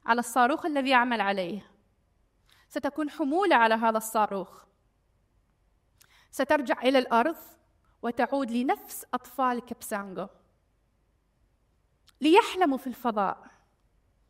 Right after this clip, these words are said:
حتى يكون لديهم شيئًا ملموسًا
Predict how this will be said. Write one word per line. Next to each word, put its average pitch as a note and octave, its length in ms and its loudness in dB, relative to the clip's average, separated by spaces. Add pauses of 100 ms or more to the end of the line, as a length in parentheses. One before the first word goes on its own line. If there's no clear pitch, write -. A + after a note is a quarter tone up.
(260)
حتى F4 320 2
يكون E4+ 240 0 (120)
لديهم F4 520 2
شيئًا F#4 400 -2
ملموسًا D#4 880 -2